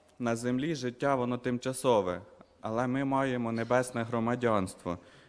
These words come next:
І, і тому це порівняння віруючих із мандрівниками от ґрунтується саме на тому, що справжній дім християн, е, він на небесах.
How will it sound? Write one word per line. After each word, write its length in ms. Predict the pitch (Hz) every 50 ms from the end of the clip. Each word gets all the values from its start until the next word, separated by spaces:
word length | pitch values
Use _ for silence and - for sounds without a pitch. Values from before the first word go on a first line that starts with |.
| _ _ -
І, 400 | - 104 107 107 104 104 101 95 - - - - - - _ _ -
і 120 | - 113
тому 640 | 104 - - 117 117 127 139 151 151 151 139 - - - - - - -
це 160 | - 131 127
порівняння 840 | 127 - 123 120 120 120 120 120 135 160 165 165 156 139 131 120
віруючих 600 | 117 120 131 135 131 123 120 117 - 117 - -
із 120 | 120 113 -
мандрівниками 1200 | 113 113 113 113 104 - - - 120 120 120 120 117 113 - 135 139 151 156 147 127 117 110
от 300 | - - - 113 - -
ґрунтується 680 | 113 120 123 123 120 117 - 139 139 135 127 123 - 113
саме 320 | - - 120 120 120 117
на 120 | 117 113
тому, 340 | 110 - 135 139 143 135 120
що 320 | 117 - - 110 110 107 101 - - - - - - _
справжній 640 | - - - - 127 127 127 123 123 120 117 113 113
дім 380 | 113 117 120 120 117 110 - - -
християн, 720 | - 117 117 - - - 120 117 120 127 139 147 160 151 - - _ _ _ _ _ _ _ _ _ _ _ _ - -
е, 400 | 98 101 101 98 98 98 98 95 95
він 320 | 110 117 127 135 135 113 -
на 140 | 107 113 113
небесах. 760 | 117 117 113 117 123 123 - - 120 107 95 90 90 -